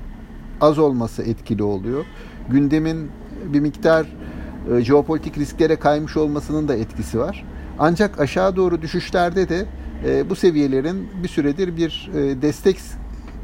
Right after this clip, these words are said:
seviyesi olarak değerlendirildiğini söylemek mümkün. Dolayısıyla endeks bir süredir bir yatay bant hareketi izliyor. Bu hareketin de, e, daha devam edebileceğini düşünüyorum.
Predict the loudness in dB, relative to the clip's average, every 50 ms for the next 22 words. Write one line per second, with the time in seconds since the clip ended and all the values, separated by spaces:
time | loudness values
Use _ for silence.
0 | -14 -14 -14 -14 -14 -14 -14 -14 -14 -14 -14 -14 -14 -14 -16 -16 -16 -16 -16 -16
1 | -16 -16 -14 -14 -14 -14 -4 2 4 4 6 6 4 2 2 2 2 4 4 4
2 | 4 2 0 0 2 4 4 6 6 4 2 2 0 0 2 2 0 2 2 0
3 | 0 2 2 0 -2 -6 -10 -14 -8 0 2 2 2 2 2 -2 -4 -2 -2 -2
4 | -2 -2 -2 -4 -4 -4 -6 -12 -14 -14 -12 -6 -2 0 0 2 0 0 0 0
5 | 0 0 0 0 -2 -6 -10 -12 -12 -14 -14 -14 -16 -16 -8 -2 0 0 2 2
6 | 0 -2 -2 -4 -10 -6 -2 0 0 2 2 0 0 -2 0 0 -2 0 2 2
7 | 0 2 2 2 0 2 2 2 0 0 0 0 0 0 0 -4 -4 -6 -4 -6
8 | -6 -6 -4 -2 -2 -2 0 0 0 2 2 0 0 -2 -4 -4 -2 -2 0 0
9 | 0 -2 -4 -8 -14 -14 -14 -14 -14 -14 -12 -6 -2 0 2 2 2 2 0 0
10 | -2 0 2 2 2 4 4 4 4 4 4 2 2 2 2 2 2 2 0 0
11 | 2 2 2 2 0 -2 -4 -2 0 0 2 2 0 -2 -4